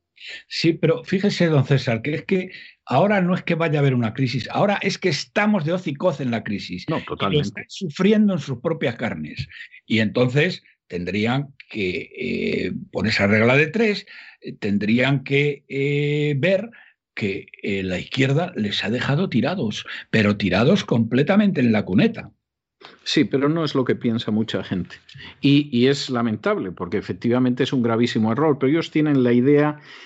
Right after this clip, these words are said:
Speaker 2: de que, bueno, algo, algo por lo menos van a hacer para que la miseria no sea mayor. Y además, dentro de ese proceso, pues tiene usted a los medios de comunicación que le echará la culpa de esto a Aznar o, <laughs> o a lo que se tercie. O sea, esa,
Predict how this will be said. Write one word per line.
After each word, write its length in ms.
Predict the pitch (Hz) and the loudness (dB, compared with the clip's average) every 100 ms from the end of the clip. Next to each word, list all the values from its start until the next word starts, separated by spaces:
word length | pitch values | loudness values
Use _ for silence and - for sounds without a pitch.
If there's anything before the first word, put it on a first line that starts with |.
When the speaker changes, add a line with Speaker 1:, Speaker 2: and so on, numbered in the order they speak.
| - | -4
Speaker 2:
de 100 | 113 | -2
que, 100 | 113 | 2
bueno, 400 | 135 135 127 - - | 2 2 0 -6 -2
algo, 480 | 190 196 165 151 | 2 2 2 -2
algo 320 | 147 151 147 143 | -2 -2 -2 -2
por 140 | 110 | -4
lo 100 | 113 | 0
menos 320 | 143 143 120 | 0 0 -2
van 180 | 117 127 | -2 0
a 60 | 110 | -2
hacer 480 | - 139 139 156 - - - - | -2 2 2 2 -6 -20 -20 -6
para 260 | 123 120 120 | -2 0 0
que 120 | 120 | -2
la 140 | 120 | 0
miseria 520 | 120 117 - 139 127 | 0 0 2 2 2
no 140 | 113 104 | -2 -4
sea 160 | - | -6
mayor. 420 | 85 73 76 82 - | -6 -8 -10 -12 -2
Y 160 | 135 143 | 2 4
además, 420 | 147 175 196 180 | 2 0 -2 0
dentro 340 | 147 151 151 | 0 0 0
de 100 | 143 | 2
ese 120 | 135 | 2
proceso, 680 | 127 135 127 156 143 156 - - - - - | 0 0 0 0 0 -2 -4 -10 -20 -16 -6
pues 180 | 95 | -4
tiene 180 | - 120 | 0 0
usted 200 | 123 123 | 0 2
a 40 | 131 | 2
los 180 | 120 | 2
medios 280 | 107 117 120 | 0 2 2
de 80 | 123 | 2
comunicación 800 | 123 127 123 123 123 - 151 165 | 2 4 4 2 0 2 0 0
que 120 | 135 | -2
le 100 | 98 | -2
echará 280 | 95 101 107 | -2 -2 0
la 140 | 120 | 0
culpa 340 | 117 120 120 120 | 0 0 2 0
de 100 | 123 | 0
esto 540 | - - 143 147 147 | -2 0 4 4 0
a 140 | - 90 | -6 -6
Aznar 640 | - 113 147 151 160 180 - - - | -2 0 2 2 0 -4 -14 -20 -6
o, 180 | 110 117 | -2 -2
<laughs> 180 | - - | 0 0
o 100 | 135 | 0
a 60 | - | 0
lo 120 | 120 | -2
que 120 | 110 | -2
se 160 | 104 98 | -6 -4
tercie. 440 | 110 - - 60 | -6 -6 -12 -14
O 60 | 78 | -8
sea, 180 | 107 | -4
esa, 360 | 117 120 151 147 | -4 0 -2 -2